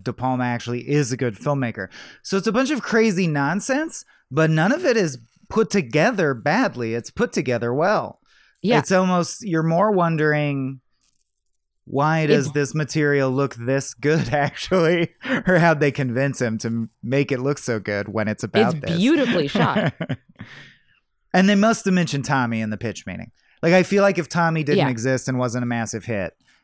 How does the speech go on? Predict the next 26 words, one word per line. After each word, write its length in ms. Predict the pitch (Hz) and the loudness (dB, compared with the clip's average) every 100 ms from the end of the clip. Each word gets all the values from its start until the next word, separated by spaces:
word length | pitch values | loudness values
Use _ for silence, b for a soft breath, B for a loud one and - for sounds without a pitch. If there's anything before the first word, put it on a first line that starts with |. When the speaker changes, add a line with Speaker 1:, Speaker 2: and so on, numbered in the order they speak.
| b - | b -6
Speaker 1:
no 240 | 131 131 | -2 0
one 200 | 120 113 | 0 -2
would 100 | 110 | -4
have 100 | 101 | -4
let 180 | 101 95 | -4 -4
him 120 | 85 | -6
do 140 | 82 95 | -8 -8
this, 220 | - - - | -10 -8 -6
right? 240 | 95 143 _ _ _ - - _ _ _ _ - | -6 -6 _ _ _ -20 -20 _ _ _ _ -2
Speaker 2:
No, 220 | 190 139 | 0 2
I 160 | 92 180 | 0 0
think 480 | 240 247 233 - - - | 0 -2 -2 -8 -12 -2
it 220 | 185 170 | 0 0
very 340 | 165 165 160 160 | 0 2 2 2
much 220 | 151 143 | 0 0
has 240 | 156 143 - | 0 0 -2
Tommy 680 | 156 131 131 127 127 139 - _ - | -2 -2 -2 -4 -4 -8 -10 _ -6
to 120 | 165 | -4
thank 520 | 135 147 131 127 - _ _ _ _ _ _ - | -2 -4 -4 -8 -16 _ _ _ _ _ _ -2
for 640 | 180 147 139 127 123 87 - _ _ _ _ _ _ _ _ 160 | 0 2 0 0 -2 -4 -12 _ _ _ _ _ _ _ _ -4
getting 480 | 170 151 143 147 - | 0 0 -2 -6 -10
through 480 | - 165 147 147 | -2 0 2 0
a 140 | - 139 | 0 -2
pitch 560 | 131 151 143 127 - - - | -2 -2 -2 -4 -10 -10 -4
at 220 | 147 160 | -2 0
all. 460 | 139 151 143 139 | 0 0 0 -2